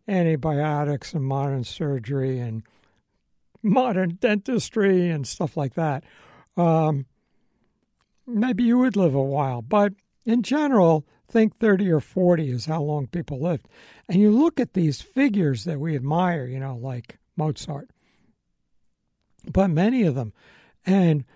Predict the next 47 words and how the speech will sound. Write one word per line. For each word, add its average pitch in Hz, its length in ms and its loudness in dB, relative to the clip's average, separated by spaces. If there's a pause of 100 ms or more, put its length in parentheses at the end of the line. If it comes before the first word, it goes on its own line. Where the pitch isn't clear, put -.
find 254 360 0
out, 226 220 2
you 285 80 -2
know, 277 140 -2
they 320 120 0
died, 285 680 -2 (200)
Mozart 170 540 -4
in 143 120 -4
his 123 240 -6 (260)
thirties, 170 560 2
but, 160 340 -2 (420)
you 269 100 -4
know, 170 300 2
maybe 214 500 0
forty 175 460 0
or 135 80 0
fifty. 139 480 -4 (240)
You, 277 140 2
you 277 280 2
had 240 200 2
to 185 100 -2
get, 247 260 -2 (200)
if 185 220 -4
you 262 100 2
were 311 80 4
gonna 240 260 0
have, 175 480 -2 (480)
do 208 100 4
significant 202 540 2
work 196 280 2
with 196 140 -2
your 147 100 0
life, 143 280 -2
you 233 100 4
had 277 120 2
to 233 80 0
get 214 180 2
it 196 120 -2
done 247 400 0
'cause 190 140 0
you 180 160 2
weren't 226 240 2
gonna 180 240 2
live 202 480 2 (480)
as 156 240 0
long 175 340 2
as 135 340 -2